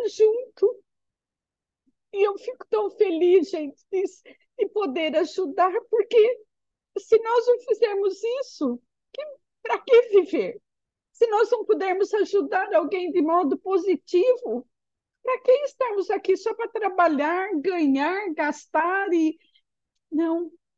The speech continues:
A começar da nossa casa, que nós possamos, que nossos maridos nos olhem e falem, "Meu Deus, que esposa que eu tenho." Que nossos filhos olhem pra nós e falem,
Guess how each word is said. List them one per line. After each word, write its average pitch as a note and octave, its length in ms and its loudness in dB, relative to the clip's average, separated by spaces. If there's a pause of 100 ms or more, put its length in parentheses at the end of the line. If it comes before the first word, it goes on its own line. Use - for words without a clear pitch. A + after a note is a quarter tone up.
(400)
A D4 60 -8
começar E4 600 0
da D4+ 120 0
nossa D4 400 -4
casa, D4+ 520 -6
que F#4 160 -4
nós D4 200 -6
possamos, D#4 520 -6 (360)
que F#4+ 80 6
nossos D#4+ 400 -2
maridos D#4 600 -2
nos D#4+ 280 -6
olhem D4+ 320 0
e D4 40 -8
falem, D4+ 380 -2
"Meu C#4+ 240 -2
Deus, D4+ 420 -4
que - 120 -2
esposa D#4+ 840 2
que - 160 -6
eu - 80 -6 (120)
tenho." - 380 -10 (840)
Que G4+ 80 4
nossos F#4 500 0
filhos G4 400 2
olhem A4+ 320 0
pra - 180 -2
nós D#4+ 400 0
e A#4 100 -18
falem, F4+ 280 0